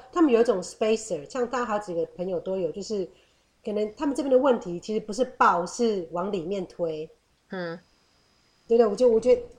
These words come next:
Speaker 1: 东方人比较多问题是抱牙
Speaker 2: 内凹啦，对，因为内凹这种
Speaker 1: 对，他们西方人很多，
Speaker 2: 像那个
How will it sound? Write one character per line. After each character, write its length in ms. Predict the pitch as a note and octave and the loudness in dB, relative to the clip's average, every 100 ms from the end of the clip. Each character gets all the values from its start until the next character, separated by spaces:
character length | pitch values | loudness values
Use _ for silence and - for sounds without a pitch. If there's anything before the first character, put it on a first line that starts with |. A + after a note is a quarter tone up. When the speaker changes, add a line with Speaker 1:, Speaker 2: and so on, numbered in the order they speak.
| - | -2
Speaker 1:
东 160 | D#4+ | 0
方 180 | E4 E4+ | 4 4
人 160 | B3+ F#3 | 4 0
比 80 | F3+ | 2
较 180 | B3+ B3+ | 2 2
多 140 | B3+ | 2
问 160 | B3+ A#3+ | 4 6
题 140 | G#3 | 4
是 100 | E3 | 2
抱 200 | - G3+ | 2 4
牙 80 | F3+ | 4
Speaker 2:
内 0 | |
凹 100 | D#3+ | 0
啦， 120 | C#3 | 4
对， 340 | B3+ A#3+ F3+ D#3 | 8 8 8 -4
因 120 | - D#4 | -2 0
为 200 | D#4 C4+ _ | 0 -2 _
内 220 | - C#4+ G#3+ | 4 6 8
凹 160 | B3 | 6
这 160 | D4 B3+ | 6 4
种 0 | |
Speaker 1:
对， 20 | |
他 80 | G#3 | -2
们 20 | |
西 200 | - D#4+ | -2 0
方 140 | B3+ | 4
人 80 | B3 | 4
很 140 | A#3+ F#3+ | 4 4
多， 180 | B3+ | 2
Speaker 2:
像 60 | B3+ | 2
那 60 | |
个 60 | B3 | -4